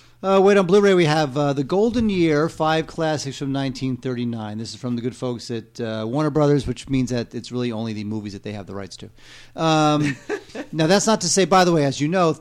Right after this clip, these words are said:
Speaker 1: nineteen thirty-nine is considered, it's a bit of a cliche, but it's considered, like, the best year ever for, in the history of film.
Speaker 2: Yeah, it was,
Speaker 1: Now,
Speaker 2: it was amazing.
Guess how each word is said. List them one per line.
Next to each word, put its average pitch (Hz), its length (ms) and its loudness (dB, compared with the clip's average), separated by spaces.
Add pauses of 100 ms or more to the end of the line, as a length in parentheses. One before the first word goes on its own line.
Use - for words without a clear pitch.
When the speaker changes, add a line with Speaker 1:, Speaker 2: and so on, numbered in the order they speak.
(160)
Speaker 1:
nineteen 139 300 -4
thirty-nine 131 360 -2
is 123 120 -6
considered, 123 520 -4
it's 127 140 -8
a - 40 -6
bit 170 100 0
of 120 80 -4
a - 20 -10
cliche, 123 420 -4
but 117 100 -6
it's 110 100 -10
considered, 123 320 -6
like, 120 160 -4
the 139 80 2
best 139 400 0
year 135 120 -2
ever 131 300 -2
for, 131 260 -4
in 127 140 -2
the 123 60 0
history 120 260 -6
of 104 80 -10
film. 98 440 -14 (200)
Speaker 2:
Yeah, 92 220 -8 (120)
it 127 100 -8
was, 151 120 -2
Speaker 1:
Now, 139 160 2
Speaker 2:
it - 40 0
was 139 100 -4
amazing. 113 480 -4